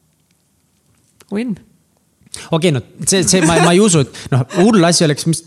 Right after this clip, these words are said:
Speaker 2: kui ta arvaks, et ma olen mingi, et ah, sa oled mingi tüütu väike konn ja ära sega mind. See, aga noh, ma ei näe, et see juhtuks. Aga selles mõttes, et alati on hull asju, mis saab juhtuda, aga ma ei usu, et need juhtuksid.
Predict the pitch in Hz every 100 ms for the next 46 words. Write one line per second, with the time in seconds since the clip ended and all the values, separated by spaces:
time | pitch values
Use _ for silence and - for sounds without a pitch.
0 | - - 165 185 165 139 143 151 151 156
1 | 156 147 143 240 294 285 - 453 143 -
2 | - 165 156 - 170 156 160 156 143 196
3 | 175 139 151 156 127 190 180 131 120 123
4 | 143 139 160 127 117 110 - 190 156 156
5 | 165 160 170 165 170 127 - - - 135
6 | 143 - - 117 - - - 120 123 151
7 | 151 131 190 180 107 123 143 120 120 349
8 | 110 113 120 127 113 110 107 117 135 147
9 | 131 104 117 127 - 117 127